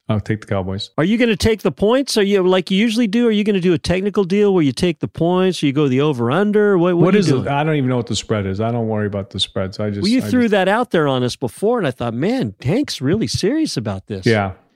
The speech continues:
Speaker 2: I
Speaker 1: What
Speaker 2: think
Speaker 1: is
Speaker 2: he's
Speaker 1: it?
Speaker 2: gonna
Speaker 1: What,
Speaker 2: put
Speaker 1: what
Speaker 2: some
Speaker 1: is it?
Speaker 2: dollars
Speaker 1: T-,
Speaker 2: down
Speaker 1: what,
Speaker 2: on this
Speaker 1: what do we
Speaker 2: thing.
Speaker 1: got? Uh, Tim, what, you, you're the, you're the Vegas odds maker. What's, uh, T-, Minnesota Tim Parachka? What, what's the, uh, Cowboys on the, uh, odds for that deal?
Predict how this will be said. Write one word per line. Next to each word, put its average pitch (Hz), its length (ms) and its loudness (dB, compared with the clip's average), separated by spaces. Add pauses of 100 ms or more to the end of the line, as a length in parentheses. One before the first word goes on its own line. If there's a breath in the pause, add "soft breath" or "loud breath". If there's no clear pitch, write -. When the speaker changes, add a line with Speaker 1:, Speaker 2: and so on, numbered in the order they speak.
(240)
Speaker 2:
I - 80 2
Speaker 1:
What 185 60 4
Speaker 2:
think - 100 4
Speaker 1:
is 170 60 0
Speaker 2:
he's 131 100 0
Speaker 1:
it? - 40 -4
Speaker 2:
gonna 143 120 0
Speaker 1:
What, 143 100 0
Speaker 2:
put - 80 2
Speaker 1:
what 175 80 2
Speaker 2:
some 147 80 4
Speaker 1:
is 117 80 2
it? - 20 2
Speaker 2:
dollars 247 360 2
Speaker 1:
T-, - 20 -4
Speaker 2:
down 117 240 0
Speaker 1:
what, 165 140 0
Speaker 2:
on 165 80 -2
this 175 80 2
Speaker 1:
what 185 80 2
do 208 40 2
we 208 60 2
Speaker 2:
thing. 135 240 -2
Speaker 1:
got? 127 60 -10
Uh, 131 120 -4
Tim, 175 280 0
what, 175 120 0
you, 165 140 0
you're 160 180 0
the, 151 220 0
you're 143 120 0
the 139 100 0
Vegas 120 400 -2
odds 110 280 -4
maker. 101 320 -4
What's, 117 260 -6
uh, 107 240 -6
T-, - 100 -12
Minnesota 123 680 -2
Tim 117 180 -4
Parachka? 107 420 -4
What, 123 200 -6
what's 120 300 -8
the, 113 220 -4
uh, 101 260 -4
Cowboys 104 500 -4
on 98 160 -6
the, 101 160 -4
uh, 101 100 -4
odds 101 360 -6
for - 120 -10
that 95 200 -6
deal? 101 260 -12